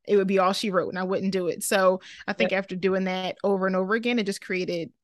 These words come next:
Speaker 1: um, a habit in me. And then, like she said, like, when you start to do those things and you have those wins and just create a different, um, pattern for yourself, like, you start to feel good. It makes you feel proud. Um, I remember <laughs> I would go to, I would go s-, to the gym,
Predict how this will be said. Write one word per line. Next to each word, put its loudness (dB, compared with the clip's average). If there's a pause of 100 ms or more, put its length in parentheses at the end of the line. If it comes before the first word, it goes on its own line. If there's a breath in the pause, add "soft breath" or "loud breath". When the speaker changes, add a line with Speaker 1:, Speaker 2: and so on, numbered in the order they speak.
Speaker 1:
um, -4
a -8
habit 0
in 2
me. 2
And 0
then, -2
like -6
she -8
said, -2
like, -4
when -6
you -2
start -6
to -12
do -6
those -2
things -6
and -8
you -4
have -4
those -8
wins -4
and -8 (500 loud breath)
just -4
create 0
a -2
different, -6
um, -6 (220)
pattern 0
for -2
yourself, 0
like, -2
you 0
start 0
to -2
feel 2
good. 0
It -6 (100)
makes -4
you -6
feel -2
proud. 2 (420 loud breath)
Um, -2
I 0
remember 2
<laughs> -2
I 2
would 2
go 4
to, 0 (220)
I 0
would 0
go 0
s-, -2 (200)
to 2
the 2
gym, 2